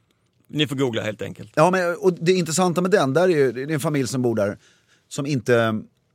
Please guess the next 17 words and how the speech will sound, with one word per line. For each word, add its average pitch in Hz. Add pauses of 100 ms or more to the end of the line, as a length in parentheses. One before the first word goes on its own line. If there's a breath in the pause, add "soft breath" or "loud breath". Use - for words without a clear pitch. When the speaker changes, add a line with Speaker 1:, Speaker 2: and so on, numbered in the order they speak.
(200)
Speaker 2:
riktigt, 127 (680)
för 139
det 170
är 160
så 160
stort 135
och 120
de 131
har 143
inte 131
riktigt 123
kanske, 120
eh, - (220)
det 143
behöver 147
renoveras 147
lite. -